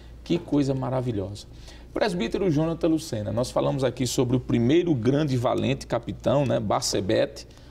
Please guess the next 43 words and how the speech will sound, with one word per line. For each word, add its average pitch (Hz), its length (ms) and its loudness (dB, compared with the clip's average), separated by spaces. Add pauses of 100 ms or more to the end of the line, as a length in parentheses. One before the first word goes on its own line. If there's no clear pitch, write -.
o 127 80 0
segundo 120 420 0
Eleazar, 120 640 2 (340)
mas 269 160 -2
tem - 140 0
um 165 80 0
terceiro, 135 520 2
não 104 140 -4
é? 147 60 -6 (460)
Que 131 440 4
na 123 140 0
versão 120 340 0
corrigida, 120 920 2
que 104 380 0 (120)
nós 107 260 2
geralmente 107 540 0
usamos, 120 580 0
é 127 100 0
chamado 113 440 0
de 135 120 0
Sama. 113 640 -2 (380)
Só - 180 -4
que 147 100 -4
tem 139 240 -2
versões 127 480 -2
que - 80 -4
aparece 120 440 0
Samar. 120 640 0 (280)
O 214 60 -4
que 269 80 2
é 240 40 4
que - 80 -10
a 226 40 -6
gente 208 120 -10
poderia 175 300 2
falar 139 260 2
sobre 135 220 -2
esse - 140 -4
terceiro 139 460 2
grande 151 420 2
valente 135 320 0
de 131 60 -2
Davi? 110 300 2